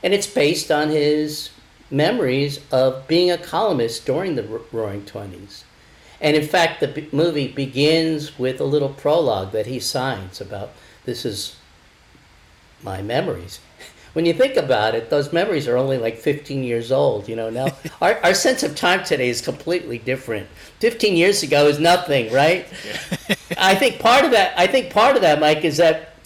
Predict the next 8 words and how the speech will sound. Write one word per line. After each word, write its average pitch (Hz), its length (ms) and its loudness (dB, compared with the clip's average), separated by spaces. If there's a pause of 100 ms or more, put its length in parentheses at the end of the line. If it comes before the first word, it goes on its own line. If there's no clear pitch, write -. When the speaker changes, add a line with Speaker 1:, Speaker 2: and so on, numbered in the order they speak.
Speaker 1:
we're 170 120 4
s-, - 220 -2 (240)
always 240 380 4
surrounded 190 540 2
by 127 160 4
the 131 80 0
past 170 500 -2
now. 98 280 -6